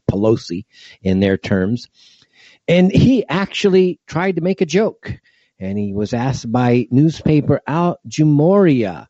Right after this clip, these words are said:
about his recent discussion of the issue with visiting U S Congressman Eliot Engel. And of course, he's, he's Chinese, right?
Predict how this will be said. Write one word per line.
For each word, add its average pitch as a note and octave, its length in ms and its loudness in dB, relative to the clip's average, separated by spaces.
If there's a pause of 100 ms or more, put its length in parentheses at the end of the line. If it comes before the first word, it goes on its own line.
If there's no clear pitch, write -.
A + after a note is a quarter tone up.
(260)
about A2 340 -4
his A2 180 -6
recent A#2 360 -6
discussion B2+ 600 -8
of G#2+ 120 -4
the G#2 180 -2
issue B2+ 360 -2
with G2+ 240 -4
visiting A#2+ 380 2
U B2 120 4
S A2+ 120 -2
Congressman A2+ 640 -4
Eliot C#3+ 480 2
Engel. C#3 440 0 (280)
And F#2 60 -8
of F2+ 100 -8
course, - 220 -10
he's, - 340 -14
he's - 460 -12
Chinese, D#2+ 480 -8
right? F2+ 180 -10